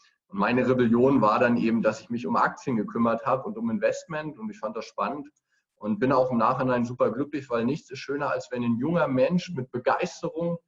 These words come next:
irgendwas mal kennenlernt, was ihm dann eben auch eine Karriere ermöglicht, egal ob es jetzt Sport ist wie bei dir oder ob es die Börse ist oder vielleicht auch ganz ein anderes Thema wie Film, Fernsehen, Internet, da gibt's ja so viele Möglichkeiten heute. Wenn du das als junger Mensch schon kennenlernst, davon begeistert bist, dann bleibst du dabei und fokussierst dich darauf.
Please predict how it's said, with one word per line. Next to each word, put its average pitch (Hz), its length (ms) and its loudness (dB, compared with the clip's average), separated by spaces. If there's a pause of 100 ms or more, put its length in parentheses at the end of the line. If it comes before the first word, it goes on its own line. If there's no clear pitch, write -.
(320)
irgendwas 139 520 2
mal 123 180 -2
kennenlernt, 165 720 -2
was 123 180 -2
ihm 135 140 -4
dann 123 140 -2
eben 120 180 -4
auch 120 120 -2
eine 120 100 -6
Karriere 123 420 -4
ermöglicht, 135 480 -6
egal 110 240 -2
ob 117 140 -2
es 107 100 -16
jetzt 107 140 -6
Sport 131 360 -2
ist - 140 -8
wie 110 60 -16
bei 107 120 -4
dir 135 400 -2 (360)
oder 110 160 0
ob 104 80 2
es - 80 -16
die 107 80 -18
Börse 127 480 4
ist - 180 -2
oder 113 140 -2
vielleicht 123 240 -2
auch 117 120 -2
ganz 131 260 -2
ein 123 60 -2
anderes 135 360 -2
Thema 123 340 -2
wie 113 60 -12
Film, 135 420 -2
Fernsehen, 123 640 -2
Internet, 131 480 -2
da 120 40 -8
gibt's 120 200 -6
ja 123 80 -4
so 135 80 -2
viele 135 200 -6
Möglichkeiten 127 640 -4
heute. 127 340 -4 (360)
Wenn 117 140 0
du 143 60 6
das 139 100 -2
als - 160 2
junger 175 220 4
Mensch 165 240 -2
schon 139 200 -8
kennenlernst, 156 680 -2
davon 139 320 -4
begeistert 135 600 -4
bist, 135 220 -8
dann 123 80 -6
bleibst 127 320 -2
du 131 60 0
dabei 123 340 0
und 120 120 -4
fokussierst - 500 -16
dich - 100 -20
darauf. - 300 -20